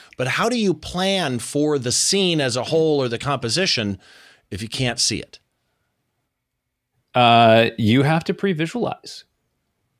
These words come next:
Speaker 2: You know, Ansel Adams was the pioneer of pre-visualizing your shot. Um, thinking of it in your head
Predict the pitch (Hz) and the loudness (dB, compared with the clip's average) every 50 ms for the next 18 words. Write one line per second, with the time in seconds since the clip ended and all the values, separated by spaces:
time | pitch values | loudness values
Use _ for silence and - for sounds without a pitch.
0 | _ _ 110 98 98 104 113 123 - - 135 120 131 135 - 165 131 117 113 123 | _ _ -4 -2 -2 -2 -4 -4 -6 -4 -4 -2 -2 -2 -2 0 0 2 2 2
1 | 151 175 151 120 113 107 101 - - - - 120 110 110 110 104 101 113 117 - | 2 2 2 2 0 -2 -2 -4 -8 -10 -4 0 0 2 2 0 0 -4 -6 -2
2 | - 127 113 110 110 113 135 151 147 120 113 110 - - 113 101 95 113 107 113 | -2 0 0 2 0 0 -2 -2 -2 -2 -2 -4 -4 -4 -6 -4 -2 -4 -4 -2
3 | 127 113 113 113 110 107 107 107 104 107 104 107 101 - - 135 156 180 165 - | -2 0 0 0 0 0 0 -2 -2 -2 -2 -4 -4 -2 -2 -2 -2 -2 -4 -6
4 | - - - - _ _ _ - 117 104 104 107 104 104 104 104 107 107 101 _ | -8 -12 -18 -20 _ _ _ -4 -2 -2 0 0 0 0 0 -2 -2 -4 -4 _
5 | _ _ _ _ _ - _ _ _ _ _ _ _ - - - 151 156 147 - | _ _ _ _ _ -20 _ _ _ _ _ _ _ -20 -6 -2 -2 -2 0 -2
6 | 170 160 143 127 123 123 123 113 120 117 117 117 117 113 110 101 92 123 127 127 | -2 0 2 2 2 2 2 2 4 2 2 2 2 2 0 0 0 2 2 4
7 | 120 110 107 104 101 98 | 2 2 0 0 -4 -6